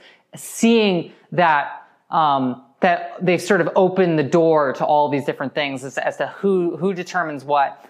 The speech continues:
Um, you know, like, obviously, obviously, like, the, the, the, the sanctions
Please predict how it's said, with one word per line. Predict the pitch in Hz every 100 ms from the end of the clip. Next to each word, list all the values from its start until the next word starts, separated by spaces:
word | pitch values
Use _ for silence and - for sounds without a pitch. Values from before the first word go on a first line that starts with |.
| _ _
Um, | 151 135 123 120 117 _ _ _
you | 165 160
know, | 147 127
like, | 143 175
obviously, | 185 202 - 196 -
obviously, | 247 311 277 220
like, | 185 156
the, | 165 139 -
the, | 165 143 127
the, | 151 135 - _
the | 156
sanctions | - 233 - 220 170